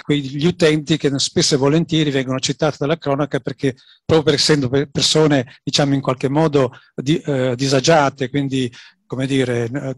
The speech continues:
senza possibilità, sono quelle che si attaccano in modo illecito, diciamo così, alla rete elettrica.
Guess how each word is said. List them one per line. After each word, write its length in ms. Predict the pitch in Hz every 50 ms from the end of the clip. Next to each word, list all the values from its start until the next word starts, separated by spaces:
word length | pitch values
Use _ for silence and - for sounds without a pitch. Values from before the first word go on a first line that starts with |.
| - -
senza 320 | - - 160 156 - 147
possibilità, 640 | - 143 135 - 170 160 190 196 - - - 147 135
sono 300 | 131 - - 156 143 151
quelle 180 | - 170 156 156
che 80 | 143 131
si 120 | - -
attaccano 640 | 135 - - 160 156 - - - 151 147 147 160 160 - - - - - -
in 140 | 147 143 147
modo 720 | 143 151 147 139 147 139 135 135 131 127 123 123 127 - - - - - - 147
illecito, 600 | 139 135 143 143 147 147 135 - - 165 - 160
diciamo 300 | 143 147 - 147 131 143
così, 260 | 127 131 - 151 151 - - - - -
alla 200 | - 160 143 143
rete 240 | 143 143 143 139 -
elettrica. 580 | 135 127 123 120 - - 123 123 - - 127